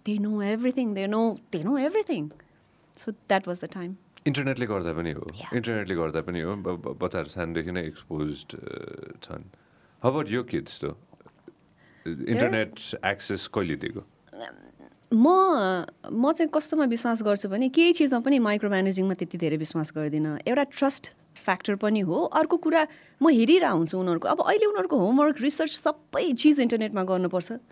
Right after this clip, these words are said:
Speaker 1: ग्रेड वानदेखि अनलाइन, they took online classes। हाम्रो त कोभिडमा थियो, मेरो बच्चा ग्रेड वानमा हुँदाखेरि कोभिड सिजन, अ, टाइम थियो। So everything was done online। इन्टरनेट नदिने भन्ने त मिल्दै मिल्दैन सञ्जय, तर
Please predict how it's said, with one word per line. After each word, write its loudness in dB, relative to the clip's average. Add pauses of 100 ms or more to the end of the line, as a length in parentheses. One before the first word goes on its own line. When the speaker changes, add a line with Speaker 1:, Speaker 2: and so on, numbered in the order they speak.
(300)
Speaker 1:
ग्रेड 4
वानदेखि 2
अनलाइन, 2
they 2
took 2
online 2
classes। -2 (540)
हाम्रो 0
त -4
कोभिडमा 4
थियो, 2
मेरो 2
बच्चा 4
ग्रेड 2
वानमा 2
हुँदाखेरि 0
कोभिड 0
सिजन, 0
अ, -2
टाइम 2
थियो। -2 (500)
So -4
everything 6
was 8
done 4
online। 4 (500)
इन्टरनेट 6
नदिने 6
भन्ने -2
त -4
मिल्दै 6
मिल्दैन 4
सञ्जय, -4 (380)
तर 6